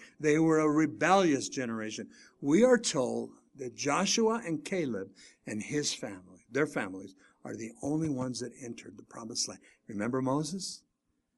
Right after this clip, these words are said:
He misrepresents God. "Speak to the rock." He beat the rock. The water came forth. But Moses, because he misrepresented God, was not allowed into the promised land. Look at verse six now.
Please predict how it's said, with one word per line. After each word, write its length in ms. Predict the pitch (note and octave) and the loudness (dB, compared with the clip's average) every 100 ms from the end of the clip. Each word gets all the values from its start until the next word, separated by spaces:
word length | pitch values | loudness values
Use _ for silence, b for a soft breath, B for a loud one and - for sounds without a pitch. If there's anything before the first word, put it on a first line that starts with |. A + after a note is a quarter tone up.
| _ | _
He 120 | - A#2+ | -2 2
misrepresents 920 | C3+ D3 E3 D#3 E3 D3+ E3 F#3 - | 4 2 0 0 4 6 6 6 6
God. 280 | F#3 G3 - | 6 6 4
"Speak 340 | - F#3 G3 | 4 4 4
to 100 | A3 | 6
the 120 | G3+ | 6
rock." 280 | G3 A3 A3+ | 8 6 6
He 60 | E3 | 2
beat 300 | C#3 A#3 A#3 | 4 4 4
the 100 | D#3+ | 4
rock. 360 | C3 C#3 D#3 b b | 4 4 2 b b
The 80 | D#3+ | 4
water 260 | F3 C4+ | 8 8
came 240 | B3+ A3 F3 | 8 4 4
forth. 420 | - A3 C3+ A#2+ - _ _ _ _ - | 4 4 4 -2 -8 _ _ _ _ -12
But 120 | A#2 | -6
Moses, 680 | A2+ C3 F3 F#3 G3 G3+ | 0 4 6 4 0 -2
because 380 | - A#2+ C3+ A#2 | -4 -6 -4 -2
he 80 | A#2 | -2
misrepresented 1000 | A2+ B2+ F3 F#3+ E3+ E3+ C#3+ D3 C#3 A#2 | 0 0 -2 -6 -4 -4 -2 -4 -6 -6
God, 300 | C#3 B2 G2 - _ _ _ | -6 -6 -6 -10 _ _ _
was 280 | A#2+ G#2+ - | -6 -4 -4
not 320 | A#2 A#2 C#3 - - | -2 -2 -4 -10 -10
allowed 500 | A#2+ A2+ G2+ F2+ F2+ _ _ _ - | -6 -4 -4 -8 -14 _ _ _ -14
into 280 | C3+ G2+ A2+ | -12 -10 -12
the 80 | F#2+ | -12
promised 520 | - G2+ F#2+ F#2+ - | -10 -10 -8 -10 -10
land. 240 | F2+ D#2+ _ _ _ | -12 -18 _ _ _
Look 120 | C#3+ C3+ | -6 -4
at 60 | |
verse 260 | A#2+ C#3 - | -2 -2 -2
six 240 | C#3+ - | -6 -6
now. 160 | G2+ | -12